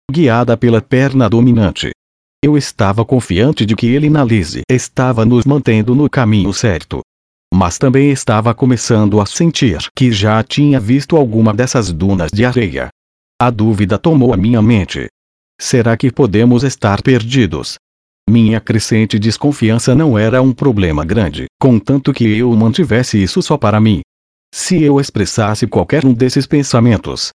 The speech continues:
Elina Lise ficaria muito irritada e, se isso afetasse nosso trabalho em equipe,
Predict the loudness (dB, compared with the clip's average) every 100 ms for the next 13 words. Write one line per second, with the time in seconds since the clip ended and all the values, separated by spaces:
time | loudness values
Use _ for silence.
0 | -2 -2 0 0 0 0 0 -2 -2 0
1 | 0 0 0 0 2 2 0 -2 0 0
2 | 0 0 -2 -2 -8 -10 -2 -2 0 -2
3 | -4 -2 -2 0 0 0 0 -2 -2 -2
4 | 0 -2 0 2 2 0 0 -2 -2